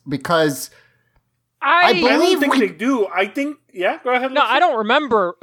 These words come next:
Speaker 2: but the impression I got just from this episode is that she thought she had legitimate info.
Speaker 1: Right,
Speaker 2: And, like,
Speaker 1: I
Speaker 2: she
Speaker 1: think
Speaker 2: was
Speaker 1: she
Speaker 2: being
Speaker 3: Same,
Speaker 2: played
Speaker 3: same.
Speaker 2: to be bait.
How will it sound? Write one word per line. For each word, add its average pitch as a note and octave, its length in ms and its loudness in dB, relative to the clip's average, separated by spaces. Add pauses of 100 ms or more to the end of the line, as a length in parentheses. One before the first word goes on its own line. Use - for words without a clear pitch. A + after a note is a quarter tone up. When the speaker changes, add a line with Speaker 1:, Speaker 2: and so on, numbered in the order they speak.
(140)
Speaker 2:
but G#3 320 -2 (140)
the F#3 120 -10
impression D4 380 -2
I A#3 60 0
got F#3+ 200 -2
just G3+ 140 -14
from G3+ 120 -12
this G3 180 -6
episode F3+ 520 -4
is F3 260 -10
that E3+ 400 -2 (680)
she - 440 -4
thought F#3 280 0
she G3+ 140 -8
had F3+ 200 -2
legitimate E3 500 -8
info. B2+ 560 -8 (360)
Speaker 1:
Right, F#3+ 180 2
Speaker 2:
And, C4 100 0
like, G#3+ 140 2
Speaker 1:
I B3 100 2
Speaker 2:
she D4 180 0
Speaker 1:
think E4+ 140 4
Speaker 2:
was B3+ 160 2
Speaker 1:
she F3 60 -12
Speaker 2:
being G#3 240 2
Speaker 3:
Same, B2+ 100 -6
Speaker 2:
played F#3+ 380 2
Speaker 3:
same. E3 220 0
Speaker 2:
to G#3+ 160 -6
be E3+ 180 -6
bait. F3 480 -4